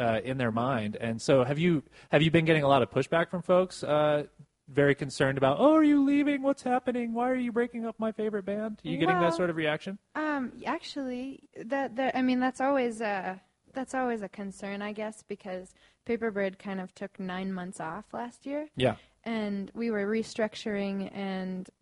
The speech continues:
Speaker 2: came back together with a much more renewed energy and force. But there was kind of a lull there where we didn't play shows, so I think people were like, "Wait, are you breaking up? What's going on?" And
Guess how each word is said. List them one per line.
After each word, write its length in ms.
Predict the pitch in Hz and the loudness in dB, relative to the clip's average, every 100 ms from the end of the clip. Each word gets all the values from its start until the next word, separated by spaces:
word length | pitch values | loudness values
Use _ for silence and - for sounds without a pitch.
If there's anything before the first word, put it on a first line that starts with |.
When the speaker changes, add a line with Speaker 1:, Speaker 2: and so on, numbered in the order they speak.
| _ _ _ - _ | _ _ _ -20 _
Speaker 2:
came 280 | - 240 226 | -6 -2 -2
back 220 | 190 196 | -4 -8
together 580 | - 196 190 190 190 180 | -12 -8 -6 -4 -4 -4
with 200 | 165 185 _ _ _ _ _ _ _ _ _ | -6 -8 _ _ _ _ _ _ _ _ _
a 240 | - 214 202 | -12 -8 -4
much 260 | 220 254 - | -4 -4 -2
more 180 | 214 196 | 0 0
renewed 400 | 190 196 208 196 | -2 0 0 0
energy 520 | 190 202 196 196 190 | -2 -4 -6 -6 -6
and 260 | 180 180 185 | -6 -10 -12
force. 560 | - 202 190 185 - - | -8 -4 -4 -8 -14 -10
But 220 | 185 180 _ _ _ - | -10 -10 _ _ _ 0
there 160 | 294 | 2
was 200 | 311 277 | 4 0
kind 240 | - 233 220 | -2 -6 -6
of 140 | 190 | -6
a 120 | 185 185 196 _ _ | -8 -10 -18 _ _
lull 500 | 202 202 202 196 202 | -12 -6 -4 -4 -8
there 300 | 214 226 233 | -8 -6 -4
where 180 | 247 208 | -4 -4
we 100 | 208 | -6
didn't 320 | 202 208 214 | -6 -6 -6
play 220 | - 214 196 | -8 -10 -10
shows, 440 | - 202 202 240 | -8 -6 -4 -6
so 120 | - | -6
I 100 | 196 | -8
think 220 | 196 202 - | -6 -8 -8
people 260 | 208 - | -12 -12
were 60 | 233 | -16
like, 220 | - - | -16 -12
"Wait, 140 | 285 | -10
are 100 | 269 | -8
you 120 | 240 220 | -8 -4
breaking 380 | 240 262 226 226 | -4 -4 -4 -4
up? 240 | 311 - | -4 -6
What's 240 | - 233 | -14 -14
going 320 | - 277 240 240 | -10 -6 -4 -2
on?" 300 | 262 311 269 | -2 -2 -4
And 180 | 202 | -6